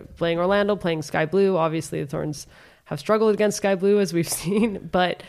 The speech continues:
other than Chicago, I, I mean, they just haven't had a, we, we haven't ha-, seen them challenged against a different team so far.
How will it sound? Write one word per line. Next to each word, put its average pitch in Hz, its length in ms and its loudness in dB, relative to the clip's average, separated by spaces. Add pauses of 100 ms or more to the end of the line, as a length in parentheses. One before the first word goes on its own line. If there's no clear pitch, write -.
(960)
other 220 240 4
than 226 120 4
Chicago, 190 640 2
I, 180 240 2
I 185 60 2
mean, 185 140 2
they 185 100 2
just 180 160 -4
haven't 175 240 0
had 160 340 0
a, 170 300 0
we, 185 240 -4
we 185 140 -2
haven't 185 340 0
ha-, 151 200 -12 (100)
seen 185 380 -2
them 170 140 -2
challenged 175 540 -2
against 170 320 -2
a 170 40 -4
different 160 340 -4
team 175 260 0
so 208 160 -2
far. 214 300 -2